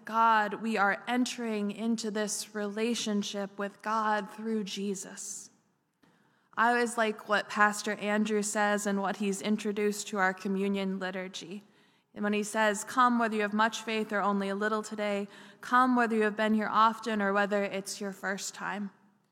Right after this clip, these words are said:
Because those two things go hand in hand.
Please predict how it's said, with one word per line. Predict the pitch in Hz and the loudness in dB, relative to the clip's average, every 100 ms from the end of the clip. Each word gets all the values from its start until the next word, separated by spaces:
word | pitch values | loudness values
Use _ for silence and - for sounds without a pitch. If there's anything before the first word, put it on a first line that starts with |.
| _ _ _ _ _ _ _ - | _ _ _ _ _ _ _ -12
Because | 226 247 226 202 | -4 0 0 0
those | 247 240 247 226 - | 2 2 2 -2 -6
two | 240 226 | -2 -2
things | 226 214 208 202 196 - | -2 -2 0 -2 -2 -2
go | 202 196 | 0 0
hand | 190 - 196 190 190 190 | -4 -4 0 2 0 -2
in | 190 185 185 | -8 -8 -10
hand. | - 175 156 190 - | -12 -16 -14 -14 -16